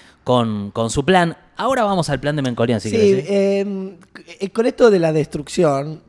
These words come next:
Speaker 2: em, para que se destruya también tiene que haberse construido, ¿no? No se puede destruir algo que no se, eh, se construyó. Y mucho de lo que está construido, eh, es, eh, eh, inter-,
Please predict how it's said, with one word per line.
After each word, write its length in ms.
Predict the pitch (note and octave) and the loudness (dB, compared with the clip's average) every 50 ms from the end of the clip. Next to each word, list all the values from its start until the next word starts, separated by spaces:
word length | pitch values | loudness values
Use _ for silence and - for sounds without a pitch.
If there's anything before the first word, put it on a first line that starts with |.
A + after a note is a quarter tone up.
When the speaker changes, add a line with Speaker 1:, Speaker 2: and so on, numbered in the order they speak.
| _ _ _ | _ _ _
Speaker 2:
em, 460 | C#3 C#3 B2+ C3 C3+ C3 B2 A#2 G#2+ - _ - - _ _ _ _ _ _ | -14 -12 -12 -12 -12 -12 -14 -16 -18 -20 _ -20 -20 _ _ _ _ _ _
para 180 | - F3+ F#3+ D#3+ | -4 -4 -2 -2
que 80 | G3+ | -4
se 120 | F#3 G3 A3+ | -4 0 0
destruya 520 | G#3+ G#3+ G#3+ - D4+ G4+ E4+ - - E3 | 0 0 0 0 0 0 2 0 -2 -2
también 540 | - D3+ D#3+ E3+ F#3 G3+ A3 A3+ A#3 G3 - | -2 -4 -4 -2 0 0 0 -2 -4 -4 -6
tiene 240 | F3+ D#3+ E3+ D#3 - | -6 -6 -6 -8 -10
que 520 | - C3 B2 A2+ G#2+ G2+ F#2+ - - - _ | -12 -12 -12 -12 -12 -14 -16 -20 -20 -20 _
haberse 340 | - A2 A2+ A#2+ A#2+ - A#2 | -12 -10 -10 -10 -10 -10 -12
construido, 540 | - A2 - - C3+ D#3 D#3+ C#3 A2 G#2+ G#2+ | -12 -12 -10 -2 0 2 2 2 0 -4 -8
¿no? 240 | A2 B2 C#3 C#3 B2+ | -10 -10 -12 -12 -12
No 240 | A#2+ A#2+ B2 B2+ | -12 -12 -12 -12
se 100 | B2 B2 | -12 -14
puede 180 | G#2+ - C#3 B2+ | -12 -8 -8 -8
destruir 340 | A#2 A2 - B2+ B2+ A#2+ A2+ | -8 -8 -6 -4 -4 -4 -2
algo 260 | B2 B2 A#2+ A#2+ A#2 - _ _ _ _ _ _ _ _ _ _ | -4 -4 -4 -4 -6 -8 _ _ _ _ _ _ _ _ _ _
que 160 | - A#2+ G#2+ | -16 -14 -14
no 100 | A2+ G#2+ | -14 -14
se, 120 | A2 - _ _ - | -16 -18 _ _ -20
eh, 140 | - - _ _ _ _ | -20 -20 _ _ _ _
se 160 | - - A2 | -20 -20 -16
construyó. 420 | - A2+ A2 A2 A2 - G#2+ F#2 - _ - - - - _ _ | -14 -14 -14 -12 -10 -8 -10 -10 -10 _ -20 -20 -20 -20 _ _
Y 100 | - G3+ | -4 -2
mucho 240 | B3 D#4+ D4+ F#3+ F#3 | -2 -2 -2 0 0
de 80 | C#3+ | 0
lo 100 | C3 C3 | 0 -2
que 100 | A2+ - | -4 -6
está 200 | B2+ - F3 D3+ | -4 -4 -4 -2
construido, 720 | - D#3+ C#3 - E3 E3 D#3+ C#3 B2 B2 C3 C#3+ D3+ - - _ _ _ _ _ _ _ _ | -2 -4 -2 0 0 0 2 2 2 2 2 0 0 -4 -10 _ _ _ _ _ _ _ _
eh, 440 | - B2+ B2 A2 A2 G#2+ G2+ - - _ - | -10 -10 -10 -10 -10 -12 -14 -18 -20 _ -2
es, 400 | G3+ B3 B3 - - - - _ _ _ _ _ _ _ _ _ _ _ _ | -2 -2 -2 -4 -10 -16 -20 _ _ _ _ _ _ _ _ _ _ _ _
eh, 480 | A2+ A2+ A2 G#2 G2 G2 F#2 E2+ B1 - - - _ _ | -16 -14 -14 -14 -16 -18 -18 -20 -20 -20 -20 -20 _ _
eh, 300 | B2+ A2 G#2 G2 G2+ _ _ | -20 -20 -20 _ _ _ _
inter-, 340 | C#3+ D3+ C#3 D3 C#3+ D3 | -14 -12 -10 -8 -8 -8